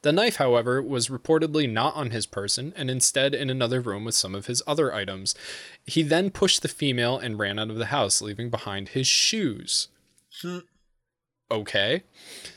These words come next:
Speaker 1: Police began investigating and had a juvenile suspect in mind. Officers went to his home and said he matched the description given by the victim. An officer and his canine located the teen nearby and arrested him on charges of burglary, burglary, criminal trespassing, and assault.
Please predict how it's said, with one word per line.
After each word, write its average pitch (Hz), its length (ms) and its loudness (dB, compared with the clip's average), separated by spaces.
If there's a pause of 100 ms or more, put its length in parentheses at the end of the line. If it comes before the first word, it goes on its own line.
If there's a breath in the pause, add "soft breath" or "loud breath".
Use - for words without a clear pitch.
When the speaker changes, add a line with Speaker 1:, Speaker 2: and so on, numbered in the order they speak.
(220 loud breath)
Speaker 1:
Police 277 400 6
began 202 380 4
investigating 135 760 4
and 117 100 0
had 120 180 2
a 117 40 2
juvenile 113 540 0
suspect - 560 0
in 113 80 -8
mind. 147 420 4
Officers 120 480 0
went 110 180 -4
to 110 100 -4
his 107 160 2
home 135 320 0
and 120 140 -8
said 107 200 0
he 107 60 -6
matched 101 340 -2
the 107 80 -6
description 113 540 -2
given 98 240 -6
by 95 100 -4
the 98 80 -6
victim. 123 500 -2
An 127 120 -8
officer 120 420 0
and 107 100 -2
his 101 120 0
canine 123 440 -2
located 107 440 -2
the 107 80 -8
teen 104 240 -6
nearby 101 380 -2
and 101 80 -6
arrested 101 360 0
him 101 140 -6
on 95 100 -8
charges 98 380 -6
of 107 100 -14
burglary, 131 640 -2
burglary, 180 640 2
criminal 160 340 -4
trespassing, 135 640 0
and 104 80 -8
assault. 185 440 2